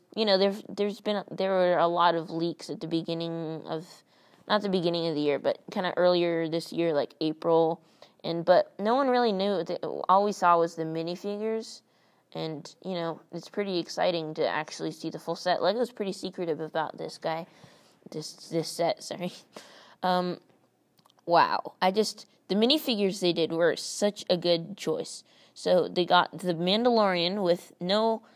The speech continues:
no cape. Finally, he has an actual jetpack,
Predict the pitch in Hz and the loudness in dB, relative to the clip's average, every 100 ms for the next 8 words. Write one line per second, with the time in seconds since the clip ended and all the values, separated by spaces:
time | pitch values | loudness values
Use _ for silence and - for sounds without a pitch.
0 | _ - 233 294 - 262 - - - 247 | _ -2 0 2 2 0 0 -10 2 4
1 | 240 208 180 160 165 185 185 185 190 180 | 4 2 0 0 -2 -4 2 2 4 2
2 | - 175 - 185 175 165 180 - 131 123 | 2 0 -2 -2 0 2 0 0 -4 -8
3 | - | -8